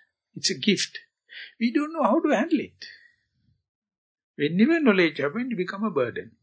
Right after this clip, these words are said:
We become uncertain. We become fearful because the knowledge is such an unknown thing to us. So whenever we go there,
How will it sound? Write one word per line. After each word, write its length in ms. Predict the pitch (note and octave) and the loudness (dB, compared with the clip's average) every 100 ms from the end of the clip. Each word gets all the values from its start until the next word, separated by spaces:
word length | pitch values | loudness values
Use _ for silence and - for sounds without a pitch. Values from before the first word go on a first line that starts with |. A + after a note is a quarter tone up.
| _ _ - _ _ _ - - _ | _ _ -20 _ _ _ -20 -20 _
We 120 | F#3 G3+ | 2 2
become 480 | G3 G3+ A3+ D#4+ - | 2 2 0 -2 -8
uncertain. 580 | D#3 D#3+ C#3+ B2 A2 F2+ _ _ _ _ _ _ _ _ _ _ _ _ _ _ _ _ _ _ | -8 -4 -4 -4 -6 -10 _ _ _ _ _ _ _ _ _ _ _ _ _ _ _ _ _ _
We 160 | E3 E3+ | 0 0
become 360 | F3+ F3 A3 G#3 | 2 0 -2 -2
fearful 480 | G#3+ D#3+ D3 C#3+ | -2 -2 -2 -6
because 280 | B2 A3+ A#3 | -6 -6 -4
the 80 | A3 | -2
knowledge 460 | F#3+ F3 A3 G#3+ G3+ | -2 -2 -2 -2 0
is 300 | A3+ - - - - - | -2 -2 -12 -20 -20 -14
such 340 | - F3 F3+ | -10 -8 -6
an 80 | C#4 - | -8 -8
unknown 520 | D#3 F#3 B3 A3 F#3 | -2 2 4 4 2
thing 240 | F3 F3 E3+ | -2 -4 -4
to 140 | C3 | -4
us. 420 | F#2+ C3 - - - _ _ _ | -4 -4 -6 -8 -16 _ _ _
So 240 | - - F3 | -10 -2 0
whenever 420 | E3+ F#3 G3 F#3+ | 0 -2 -6 -4
we 220 | F3 D#3+ | -2 0
go 240 | C#3 C3 G#2+ | 2 2 2
there, 260 | G2+ C#3+ | -2 -4